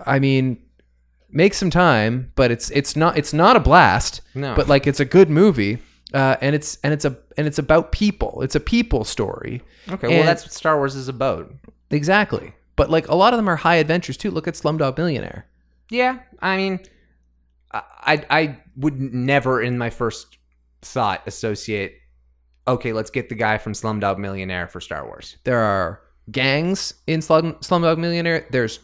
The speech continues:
Speaker 1: trains. There's, uh, there's, like,
Speaker 2: Beautiful.
Speaker 1: thieves on the streets.
Speaker 2: Yeah.
Speaker 1: There's, there's, there's lots of, like,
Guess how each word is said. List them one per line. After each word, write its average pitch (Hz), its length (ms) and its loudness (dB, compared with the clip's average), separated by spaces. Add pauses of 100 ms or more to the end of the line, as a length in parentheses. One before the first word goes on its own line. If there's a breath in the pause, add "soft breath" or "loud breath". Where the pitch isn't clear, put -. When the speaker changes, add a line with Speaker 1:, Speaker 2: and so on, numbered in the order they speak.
(120)
Speaker 1:
trains. 165 760 -2 (380 soft breath)
There's, 113 680 0
uh, 95 500 -2 (340)
there's, 113 180 -2
like, 170 100 6
Speaker 2:
Beautiful. - 240 -4
Speaker 1:
thieves 165 500 0
on 151 160 4
the 139 80 0
streets. - 880 -4
Speaker 2:
Yeah. 269 200 -2 (280)
Speaker 1:
There's, 135 540 0
there's, 127 480 -2
there's 135 360 -4
lots 170 480 0
of, 147 240 -2
like, 131 400 -2